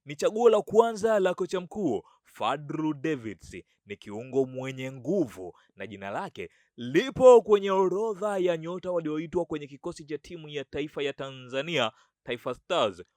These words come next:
kwa ajili ya mchezo dhidi ya timu ya taifa ya Morocco. Huo ni mchezo kwa ajili ya kuwania kufuzu Kombe la Dunia elfu mbili na ishirini na sita chini ya kocha mkuu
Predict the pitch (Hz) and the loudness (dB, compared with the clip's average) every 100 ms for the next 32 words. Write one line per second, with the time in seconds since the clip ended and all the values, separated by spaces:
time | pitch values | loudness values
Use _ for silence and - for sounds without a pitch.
0 | _ _ - 92 107 107 107 101 - 123 | _ _ -8 -8 -8 -8 -10 -10 -12 -12
1 | 127 135 123 110 101 131 151 165 151 147 | -8 -8 -8 -12 -10 -10 -10 -6 -6 -6
2 | 160 156 151 139 - 135 - 123 123 127 | -16 -18 -14 -14 -12 -14 -10 -8 -8 -8
3 | 127 127 120 92 - 90 82 _ _ _ | -8 -4 -2 -4 -8 -14 -14 _ _ _
4 | _ _ _ _ _ _ _ _ _ _ | _ _ _ _ _ _ _ _ _ _
5 | _ _ _ _ _ _ _ _ _ _ | _ _ _ _ _ _ _ _ _ _
6 | _ _ _ _ _ - 247 262 254 254 | _ _ _ _ _ 2 6 12 12 12
7 | 254 226 208 - 220 220 196 220 196 185 | 6 2 -6 -2 0 0 2 0 0 0
8 | 185 175 196 190 185 180 175 170 180 - | 0 -2 -10 -2 -2 -2 0 0 -2 -10
9 | 151 - 190 196 160 180 - 180 180 170 | -10 -8 -6 -6 -4 -6 -2 -2 -2 -2
10 | 160 160 156 160 175 151 151 156 151 - | -2 -2 -4 -6 -6 -8 -8 -10 -10 -6
11 | 139 147 147 139 131 - 196 170 170 _ | -4 -4 -6 -10 -14 -14 -6 -4 -4 _
12 | _ _ - 151 170 180 170 160 170 147 | _ _ -12 -10 -8 -4 -2 -2 -4 -8
13 | 156 147 190 131 95 | -10 -8 -6 -4 -6